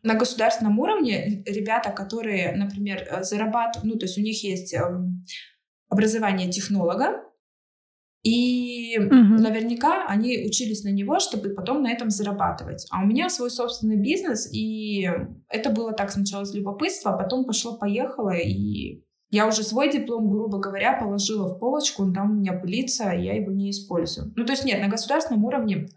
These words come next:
Speaker 1: э, если ко-, коротко на твой вопрос, по крайней мере, я не знаю, чтобы были какие-то подвохи или обязательно образование, чтобы работать в этой сфере.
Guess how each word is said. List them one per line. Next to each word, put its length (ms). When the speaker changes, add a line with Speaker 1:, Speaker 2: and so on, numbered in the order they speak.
Speaker 1:
э, 180
если 220
ко-, 220
коротко 340
на 80
твой 160
вопрос, 560
по 60
крайней 280
мере, 260
я 360
не 180
знаю, 320
чтобы 300
были 200
какие-то 360
подвохи 440
или 220
обязательно 540
образование, 480
чтобы 260
работать 320
в 40
этой 160
сфере. 340